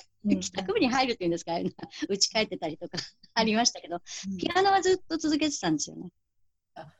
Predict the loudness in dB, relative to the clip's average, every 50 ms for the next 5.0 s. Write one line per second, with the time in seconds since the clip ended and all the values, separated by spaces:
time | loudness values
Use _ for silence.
0 | _ _ _ _ _ -8 -6 -6 -4 -6 -6 -6 -6 -6 -4 -2 -2 -2 2 2
1 | 2 2 2 2 4 4 6 6 6 2 0 2 4 4 4 4 2 -2 0 2
2 | 2 4 4 4 6 4 4 4 0 -12 -16 -18 -18 -18 -8 2 4 6 6 6
3 | 6 6 6 6 6 6 6 8 6 6 6 4 2 4 4 4 6 6 4 4
4 | 2 0 -2 -8 -18 -20 -20 -20 _ _ _ _ 2 4 6 8 8 6 6